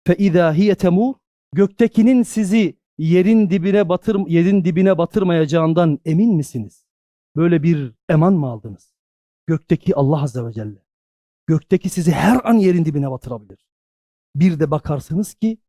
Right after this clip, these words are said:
yeryüzü alt üst olmuş. Öyle olmuyor mu depremler zaten? Bir gece yarısı veya bir iş tutarken ansızın geliyor. Ansızın geliyor. Üç beş saniye içerisinde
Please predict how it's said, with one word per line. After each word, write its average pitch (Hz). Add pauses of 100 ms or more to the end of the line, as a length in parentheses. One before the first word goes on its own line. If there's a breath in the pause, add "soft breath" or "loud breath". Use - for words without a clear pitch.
(260)
yeryüzü 143
alt 135
üst -
olmuş. 110 (540)
Öyle 190
olmuyor 214
mu 131
depremler 113
zaten? 104 (640)
Bir 202
gece 165
yarısı 143 (420)
veya 175
bir 190
iş -
tutarken 147 (160)
ansızın 190
geliyor. 123 (540)
Ansızın 226
geliyor. 170 (300)
Üç -
beş 226
saniye 202
içerisinde 180